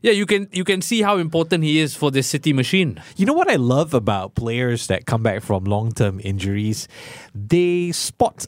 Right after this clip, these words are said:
Speaker 2: a different look.
Speaker 1: <laughs> I was
Speaker 2: They,
Speaker 1: gonna
Speaker 2: they, you know what I
Speaker 1: yes,
Speaker 2: mean? They
Speaker 1: yes.
Speaker 2: almost spot, like, "Okay, I've been out in the wilderness, I've done a journeyman thing, and I'm back." Kevin De Bruyne looking like a blonde version of George Russell. <laughs>
Speaker 1: <laughs> Yes, yes, slightly. And also, I, I feel like he's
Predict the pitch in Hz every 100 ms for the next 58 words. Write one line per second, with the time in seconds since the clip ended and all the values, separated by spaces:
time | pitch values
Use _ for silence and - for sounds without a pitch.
0 | - 98 113 - 127 95 95 - - 147
1 | 247 254 240 269 403 180 160 156 214 254
2 | 185 185 180 143 185 214 - 190 131 127
3 | 139 135 151 135 120 113 117 110 107 110
4 | 104 95 107 104 104 101 104 101 - 92
5 | 95 98 92 87 113 110 113 107 101 104
6 | 107 101 92 87 90 107 107 113 - -
7 | - 139 123 110 110 117 113 107 110 123
8 | 104 90 92 98 120 123 104 104 107 110
9 | 101 87 113 - 120 113 - 110 - -
10 | - - 240 190 156 247 226 220 262 262
11 | 202 175 170 247 214 - 196 214 226 240
12 | 196 - 185 226 233 269 302 370 330 175
13 | 214 - 208 202 208 269 285 208 180 208
14 | 180